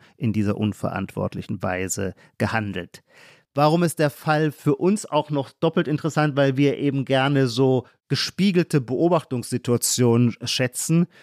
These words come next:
Nun, weil Michael Lewis, der große Journalist, der das berühmte Buch, nach dem der Film The Big Short gedreht worden ist, geschrieben hat,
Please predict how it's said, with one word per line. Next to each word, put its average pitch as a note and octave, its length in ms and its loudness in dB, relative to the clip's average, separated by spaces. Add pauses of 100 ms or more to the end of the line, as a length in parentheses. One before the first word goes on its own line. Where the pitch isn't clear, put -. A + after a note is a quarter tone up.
(160)
Nun, D#3+ 300 4
weil C3+ 200 4
Michael C3 480 2
Lewis, D3+ 520 2 (220)
der G#2+ 80 -10
große C#3 640 2
Journalist, B2+ 640 0 (120)
der B2 300 2 (200)
das A2+ 260 -6
berühmte B2+ 600 0
Buch, B2+ 280 0
nach A#2+ 120 -4
dem A#2+ 180 -2
der A2+ 100 0
Film A#2+ 360 -4
The A2+ 60 -8
Big - 220 -4
Short B2+ 320 0
gedreht B2 360 -4
worden B2 240 0
ist, - 140 -8
geschrieben B2 420 -2
hat, C3 180 2